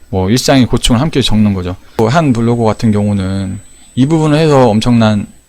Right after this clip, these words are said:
수익을 낸 분이 있거든요. 그분 같은 경우도,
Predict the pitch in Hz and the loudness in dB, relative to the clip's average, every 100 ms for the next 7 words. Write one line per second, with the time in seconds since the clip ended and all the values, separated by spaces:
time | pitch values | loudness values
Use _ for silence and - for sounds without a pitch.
0 | _ - 175 175 151 107 107 98 107 98 | _ -6 -2 0 2 2 0 -2 -2 -4
1 | 85 101 90 90 107 - - 139 160 151 | -4 -6 -6 -8 -10 -12 -4 -2 0 0
2 | - 147 135 123 123 175 | 2 2 4 4 4 2